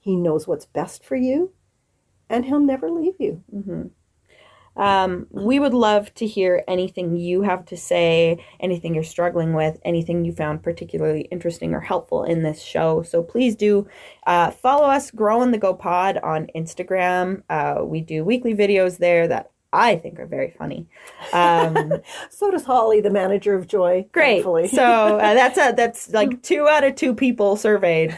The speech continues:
Speaker 2: like them.
Speaker 1: <laughs>
Speaker 2: Um, and
Speaker 1: Hundred percent.
Speaker 2: yeah, that's a hundred percent. Don't forget to subscribe to your favorite app, including Apple Podcasts, Spotify,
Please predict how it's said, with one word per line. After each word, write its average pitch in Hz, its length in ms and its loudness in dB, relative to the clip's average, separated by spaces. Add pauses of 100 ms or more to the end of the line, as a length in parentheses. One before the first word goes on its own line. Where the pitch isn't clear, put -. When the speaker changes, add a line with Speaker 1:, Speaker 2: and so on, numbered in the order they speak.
(140)
Speaker 2:
like 339 320 4
them. 302 260 0
Speaker 1:
<laughs> 311 80 0 (360)
Speaker 2:
Um, 214 460 4
and - 100 0
Speaker 1:
Hundred 330 160 4
percent. 480 400 2
Speaker 2:
yeah, 220 260 4
that's 247 200 4
a 196 100 0
hundred 233 320 0
percent. 226 380 -2 (480)
Don't 285 400 2
forget 240 420 0
to 262 140 0
subscribe 208 1000 0
to 247 160 -2
your 180 240 4
favorite 175 680 0
app, 160 300 0
including 160 480 -4
Apple - 260 -8
Podcasts, 160 1000 -4
Spotify, 165 560 0